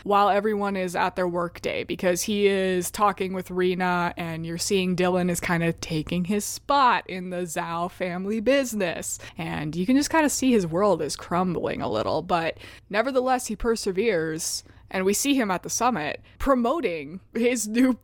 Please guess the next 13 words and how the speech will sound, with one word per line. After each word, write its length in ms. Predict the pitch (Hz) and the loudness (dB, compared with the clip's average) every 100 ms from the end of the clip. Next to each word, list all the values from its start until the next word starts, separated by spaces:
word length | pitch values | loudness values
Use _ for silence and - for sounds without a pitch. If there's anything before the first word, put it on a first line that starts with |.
| _ | _
platform, 680 | - 233 - - 208 190 185 | -2 0 0 -2 -2 -2 -4
which 160 | 202 | -6
is 180 | 208 196 - - | -6 -8 -10 -2
basically 720 | 202 226 - 294 285 277 269 | 0 0 0 0 2 2 2
a 120 | 226 | 4
knockoff 640 | 208 196 190 196 269 269 302 | 2 2 2 2 4 2 2
of 140 | 311 | 2
Lime. 440 | 226 165 165 226 285 - | 2 2 0 -2 -4 -8
No 160 | 190 170 | -2 -2
one 160 | 170 | 0
is 80 | 196 | -2
surprised. 540 | 233 202 156 214 - 339 | -2 -2 2 2 4 0
<laughs> 240 | - - | 0 -12